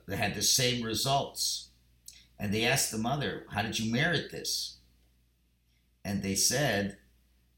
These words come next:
uh, she said, "Because I, that's what I wanted." Yeah, but,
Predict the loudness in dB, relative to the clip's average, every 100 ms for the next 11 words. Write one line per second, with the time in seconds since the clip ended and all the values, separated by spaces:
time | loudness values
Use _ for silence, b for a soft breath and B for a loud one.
0 | _ -2 2 2 2 0 -2 0 2 0
1 | -2 -4 -2 0 0 -4 -4 -6 -4 -4
2 | 0 0 2 2 0 0 -4 -6 -12 _
3 | _ _ _ _ _ _ _ _ _ -12
4 | -8 -6 -8 -10